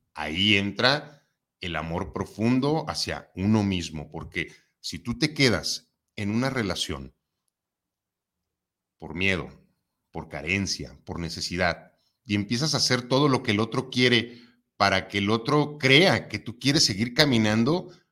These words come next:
con él y que estás de acuerdo, va a ser muy cansado. Va a ser muy cansado cargar una relación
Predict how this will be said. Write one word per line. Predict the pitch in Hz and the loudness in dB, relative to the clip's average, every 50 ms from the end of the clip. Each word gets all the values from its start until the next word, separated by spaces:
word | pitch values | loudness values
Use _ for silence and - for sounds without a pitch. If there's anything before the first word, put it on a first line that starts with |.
| _ _ | _ _
con | - 107 107 107 | -2 0 0 2
él | 113 123 | 2 0
y | 143 | 0
que | - - | -2 -4
estás | - - 113 113 | -2 -2 0 2
de | 131 147 | 2 2
acuerdo, | - - 127 123 117 110 117 156 190 - - - _ _ _ _ 87 | 2 4 4 4 6 4 4 0 -2 -4 -8 -18 _ _ _ _ -8
va | 104 | -8
a | - | -6
ser | - - 104 98 95 | -6 -6 -6 -4 -2
muy | 95 104 135 180 196 180 | -2 0 0 0 -2 -2
cansado. | - - 90 78 76 - - 69 58 - - _ _ _ _ _ _ _ _ _ _ _ _ _ _ _ _ _ - | -2 -4 -4 -4 -4 -4 -6 -8 -10 -12 -16 _ _ _ _ _ _ _ _ _ _ _ _ _ _ _ _ _ -8
Va | - | -4
a | |
ser | - 120 113 | -2 0 2
muy | 113 113 110 | 4 2 2
cansado | - 107 104 98 107 107 113 113 - - _ _ _ | 2 0 0 0 2 2 2 0 -2 -6 _ _ _
cargar | - 95 90 92 85 98 101 | -4 -2 -2 0 0 0 2
una | 110 110 113 113 | 4 4 4 6
relación | 104 107 92 85 85 - - 98 101 117 127 131 131 - - - _ | 4 4 2 2 0 0 0 2 4 4 4 2 0 -4 -8 -16 _